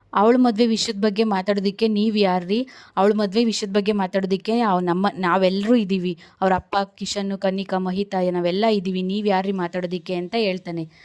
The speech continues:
ಅವ್-, ಅವಳ, ಅವಳನ್ನ ಮದ್ವೆ ಮಾಡಿ ಕಳಿಸ್ಬಿಟ್ಟು ಅವಳ ಆಸ್ತಿನೂ ಒಡೆಯೋದಿಕ್ಕೆ ಪ್ಲಾನ್ ಮಾಡ್ತಿದ್ದೀರಾ ನೀವು ಅಂತ ಕೇಳ್ತಾನೆ.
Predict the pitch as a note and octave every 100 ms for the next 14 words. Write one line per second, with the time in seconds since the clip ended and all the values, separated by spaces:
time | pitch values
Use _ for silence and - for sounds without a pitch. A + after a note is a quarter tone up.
0 | - - _ F#3+ F#3 F3+ G3+ A3+ F3 G#3
1 | A#3+ B3 G#3 F3 G#3+ A3 G#3 A3+ G3 F#3+
2 | - G3+ G3+ B3+ F#3+ G#3 G#3 - A3+ G#3+
3 | F#3 G3 G#3 A#3 G#3 F#3 F#3+ F3 F3 E3+
4 | E3 E3+ F3 F#3+ G#3 A3+ F3 D#3+ D#3 D#3+